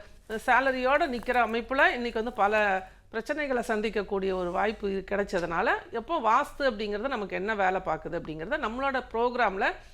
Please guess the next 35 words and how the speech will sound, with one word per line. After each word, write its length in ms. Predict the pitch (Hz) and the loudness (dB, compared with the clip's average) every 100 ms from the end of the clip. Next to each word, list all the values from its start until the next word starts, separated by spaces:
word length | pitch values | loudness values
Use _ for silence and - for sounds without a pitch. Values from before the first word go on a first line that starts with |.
| - - | -20 -8
நான் 320 | 202 226 262 | -2 0 2
வெளிப்படையா 560 | 233 277 - 302 302 311 | 2 0 -2 0 2 2
சொல்லக்கூடிய 580 | 302 240 226 220 214 | 0 -2 -2 -2 -2
நிறைய 360 | 196 190 226 269 | -2 0 0 0
கருத்துக்களை 520 | 208 196 - 190 214 | -2 -2 -4 -4 2
அவங்க 360 | 254 208 269 285 | 2 2 -2 -2
வீட்டோட 460 | 226 226 226 208 | -4 -6 -2 -2
கம்பேர் 440 | 208 196 196 240 233 | -2 -4 2 2 2
பண்ணி 220 | 196 190 | -4 -4
பார்க்கும் 360 | 175 160 160 160 | -4 -6 -8 -12
பொழுது, 420 | - 202 214 - - - | -8 -4 -4 -6 -20 -18
நமக்கு 280 | - 214 214 | -8 -6 -4
வாஸ்து 480 | 175 175 233 - 262 | -4 -2 -2 -4 -4
தான் 180 | 254 285 | -2 0
இந்த 140 | 247 | -2
இடத்துல 200 | 190 208 | -4 -4
நமக்கு 360 | 214 196 165 175 | -4 -6 -6 -6
இந்த 400 | 175 175 160 - - - - - | -4 -4 -4 -8 -18 -20 -20 -14
விஷயத்தை 500 | 185 196 226 226 208 | -10 -4 -4 -2 -2
நடத்தி 280 | 190 196 | -2 -4
கொடுத்துருச்சு, 540 | 214 190 190 175 - 196 | -4 -6 -6 -8 -6 -6
நம்ம 300 | 180 170 185 | -4 -2 -2
வாழ்க்கையில 320 | 196 220 233 | -2 -2 -2
நம்ம 200 | 262 202 | -2 -4
அவரை 240 | 175 175 170 | -4 -4 -6
வந்து 240 | 190 175 | -4 -4
இழந்துட்டோம், 440 | 180 202 190 190 | -4 -4 -4 -4
இந்த 120 | 185 165 | -4 -2
வாஸ்துவை 400 | 180 208 - 226 | -4 -4 -4 -4
கரெக்ட் 380 | 214 185 185 | -2 -2 -2
பண்ணாதனால 760 | 208 196 190 185 175 170 180 185 | -4 -2 -2 -4 -4 -4 -2 -4
அப்படிங்கிற 260 | 170 170 175 | -6 -8 -4
அந்த 220 | 247 185 | -4 -4
புரிதல் 420 | - 233 254 254 | -6 -4 -2 -2
வரும்பொழுது, 680 | 185 175 165 160 156 240 - | -2 -4 -4 -6 -4 -4 -6